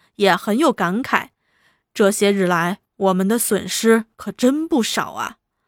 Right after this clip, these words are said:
三多是没有多少理论的，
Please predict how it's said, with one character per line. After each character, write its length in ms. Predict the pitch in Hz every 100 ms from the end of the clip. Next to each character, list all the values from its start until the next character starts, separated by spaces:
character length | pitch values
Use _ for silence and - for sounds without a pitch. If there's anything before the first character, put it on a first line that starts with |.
| _ _ _ _ -
三 260 | 403 415
多 160 | 415 415
是 160 | 381
没 100 | 226
有 160 | 233 277
多 140 | 269
少 140 | 285 311
理 200 | 247 -
论 240 | 202 190
的， 220 | 175 -